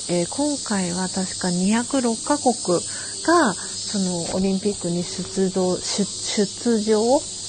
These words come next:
えー、しているっていうことで、あの、エヌエイチケーのアナウンサーの方が解説を途中でされてたんですけれども、で、五十音順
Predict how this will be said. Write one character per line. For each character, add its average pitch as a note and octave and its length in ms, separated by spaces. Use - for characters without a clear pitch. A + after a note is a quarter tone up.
え F#3+ 160
ー、 - 20
し G3 280
て F#3+ 220
い F#3+ 40
る C4+ 200
っ - 120
て G#3+ 80
い F#3+ 80
う F3 100
こ F#3 160
と F3 200
で、 G3+ 320
あ F#3 80
の、 E3+ 440
エ F#3+ 100
ヌ F#3+ 100
エ F#3 40
イ F#3 40
チ - 160
ケ E3+ 120
ー E3 60
の D#3 100
ア D#3+ 60
ナ E3+ 140
ウ F3+ 60
ン F3+ 40
サ F3 160
ー E3 80
の E3 60
方 D#3+ 280
が E3 140
解 F3+ 220
説 - 380
を F3 140
途 G3+ 80
中 F#3+ 240
で F#3+ 100
さ G3 180
れ F#3+ 140
て F#3+ 120
た F3+ 160
ん E3+ 100
で F3 100
す - 140
け F3 100
れ F3 120
ど F3+ 220
も、 A#3 300
で、 A3 140
五 G3 140
十 A#3+ 340
音 B3 280
順 B3 200